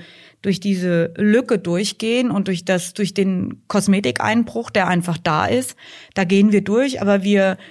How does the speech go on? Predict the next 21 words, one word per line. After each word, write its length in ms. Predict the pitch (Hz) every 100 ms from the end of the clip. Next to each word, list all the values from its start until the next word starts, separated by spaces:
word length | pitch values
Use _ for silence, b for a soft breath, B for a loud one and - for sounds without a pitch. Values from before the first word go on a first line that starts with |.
| B B B
wir 460 | 208 196 190 - - _ _ - _ - -
versuchen 540 | - 208 208 233 233
disruptiv 680 | 220 202 202 202 269 320 -
zu 140 | -
sein. 320 | 180 175 -
Was 200 | 180 185
braucht 360 | - 196 202 -
der 80 | 202
Markt? 420 | 214 285 294 -
Was 160 | 190 208
machen 280 | 202 233
wir 80 | 208
morgen, 400 | 202 196 - 311
wenn 100 | 220
die 80 | 202
Frauen 300 | 196 196 226
sich 160 | 220 -
keinen 240 | 226 208
Lippenstift 500 | 247 311 - 202 -
mehr 140 | 185
gönnen, 500 | 175 185 180 214 302